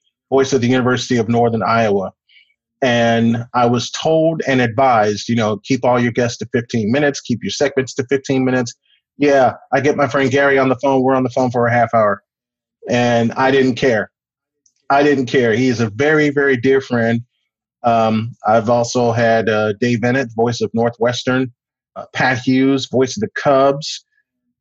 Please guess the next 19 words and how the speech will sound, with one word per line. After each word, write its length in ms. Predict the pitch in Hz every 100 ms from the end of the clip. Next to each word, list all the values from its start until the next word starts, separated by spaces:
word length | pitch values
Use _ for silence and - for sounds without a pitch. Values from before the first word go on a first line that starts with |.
| -
and, 460 | 131 127 123 120
um, 560 | 123 117 113 110 107 101 _ _ -
a 60 |
few 240 | - 151 143
other, 440 | 131 131 120 101 - _ _ 113
uh, 340 | 113 110 104
lots 360 | 101 117 151 123
of 60 |
other 120 | 123 113
broadcasters, 920 | 117 113 - 120 107 - 110 107 101
and 140 | 98
some 300 | - 117 113
I'm 300 | 110 107 101 _ _ _ -
reconnecting 640 | 120 120 117 120 120 113
with 400 | 110 113 110 - _ _ _ _
that 320 | 117 117 107 -
I'm 140 | 117
going 280 | 107 117 113
to 420 | 113 120 110 107